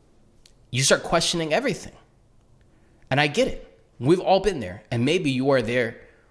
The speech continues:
right now. But this is a reminder from the words of Saint Isaac the Syrian.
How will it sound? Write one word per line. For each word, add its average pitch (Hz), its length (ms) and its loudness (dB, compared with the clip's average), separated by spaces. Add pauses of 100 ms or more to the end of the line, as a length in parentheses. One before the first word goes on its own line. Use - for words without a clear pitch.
(160)
right 113 240 0
now. 147 240 -6 (960)
But 135 140 0
this 220 260 2
is 156 60 -6
a 151 60 2
reminder 123 420 -4
from 120 160 -4
the 110 80 0
words 147 320 2
of 120 80 -4
Saint 127 180 -4
Isaac 113 360 -4
the 104 60 -10
Syrian. 95 380 -6